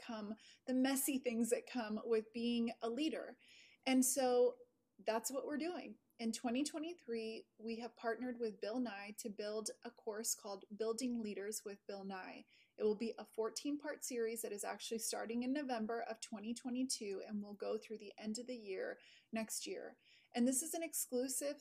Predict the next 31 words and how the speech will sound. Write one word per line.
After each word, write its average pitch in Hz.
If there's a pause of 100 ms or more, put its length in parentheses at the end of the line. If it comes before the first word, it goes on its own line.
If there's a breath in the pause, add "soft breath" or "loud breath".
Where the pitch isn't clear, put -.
(100)
thing 233
for 226
our 220
Sprout 208 (180)
members, 196
our 196 (120)
paid 208
members. 180 (340 soft breath)
But 240
I 247
want 240
to 277
give 254
you 254
guys 226
a 226
behind 208
the 214
scenes 202
to 220
see 208
how 214 (120)
awesome 247
this 220
program 190
is 208
gonna 185
be. - (400 soft breath)
Not 247
only 269
will 226